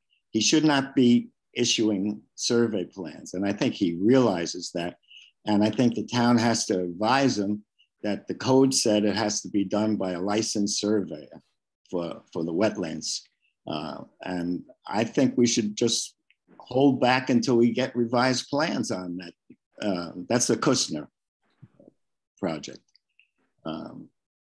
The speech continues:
and, uh, I don't know if, uh, Jim has seen what Matt has shown, but basically he was changing the plan like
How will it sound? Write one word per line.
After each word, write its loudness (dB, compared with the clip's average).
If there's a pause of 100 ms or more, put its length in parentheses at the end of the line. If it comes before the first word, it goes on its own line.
(540)
and, -4
uh, -6
I 2
don't 6
know 6
if, -6
uh, 0
Jim 4
has 2
seen 6
what -2 (140)
Matt -2
has -4
shown, 0
but -4 (420)
basically 0
he 2
was -2
changing 0
the -4
plan -6
like -8